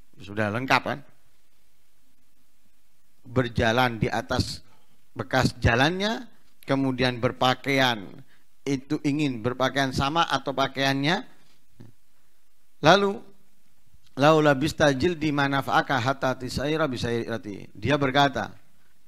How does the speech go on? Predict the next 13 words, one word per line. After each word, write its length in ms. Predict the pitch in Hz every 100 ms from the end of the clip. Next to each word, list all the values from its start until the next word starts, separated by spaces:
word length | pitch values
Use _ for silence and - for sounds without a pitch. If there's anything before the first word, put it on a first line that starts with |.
| -
"Laula 400 | 127 160 156 143
bista 520 | 127 143 - 120 82 - - - - -
jildi," 480 | - 147 147 123 107
kalaupun 760 | 98 131 147 131 - 196 190 139
kalian 720 | 135 131 131 135 127 120 117 - - - - -
atau 220 | 120 131
kamu 320 | 127 151 147 123
memakai 720 | 147 151 143 120 113 - -
kulitku 760 | 151 151 170 - - 113 95 117 - - - - - -
untuk 540 | 156 135 - - - -
menjadi 280 | 151 139 135
pakaianmu, 580 | 151 151 151 135 143 -
"manafa'aka." 680 | 147 147 127 98 95 71